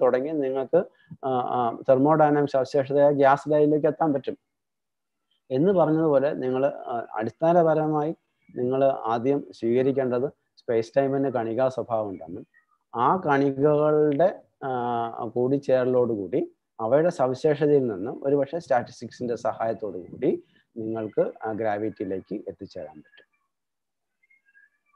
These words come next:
ഇവിടെ നമ്മൾ, ആ, കാണേണ്ട, ആ, വേറൊരു, വേറൊരു പ്രധാനപ്പെട്ട കാര്യം എന്ന് പറയുന്നത് അന്ന് ബോൾട്സ്മാൻ ഇങ്ങനെ ഒരു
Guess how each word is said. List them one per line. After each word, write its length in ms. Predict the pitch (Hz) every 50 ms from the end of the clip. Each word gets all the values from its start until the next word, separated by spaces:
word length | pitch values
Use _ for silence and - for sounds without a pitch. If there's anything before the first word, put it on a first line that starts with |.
| 1077 1077 1077 _ _ _ _ _ _ _ _ _ _ _ _ _ _ _ _ _ _ _ _ _ _ _ - - _ _ _ - 160
ഇവിടെ 540 | 151 156 175 214 226 226 202 202 - - - 202
നമ്മൾ, 380 | 175 151 151 147 156 160 165
ആ, 580 | 165 160 156 - - - 139 135 135 135 135 131 127
കാണേണ്ട, 440 | 135 131 131 135 135 139 139 131 139 151 - - - - - -
ആ, 340 | 110 104 104 104 107 104 104 107 - _ _ _ - - - - _ _ _ _ - 127
വേറൊരു, 540 | 120 123 120 127 131 139 135 123 120 - -
വേറൊരു 420 | 127 120 120 117 127 131 139 143 139
പ്രധാനപ്പെട്ട 680 | 135 135 107 - 135 127 135 135 135 127 123 104 131
കാര്യം 280 | 120 110 110 101 95 104
എന്ന് 160 | 101 98 92
പറയുന്നത് 400 | 87 78 80 82 92 107 127 135 - 117
അന്ന് 200 | 120 131 151 147
ബോൾട്സ്മാൻ 580 | 127 123 131 143 147 143 - 180 185 175 165 - _ _ _ _ _ _ _ - 139
ഇങ്ങനെ 340 | 131 127 131 139 139 139 127
ഒരു 200 | 123 123 120 120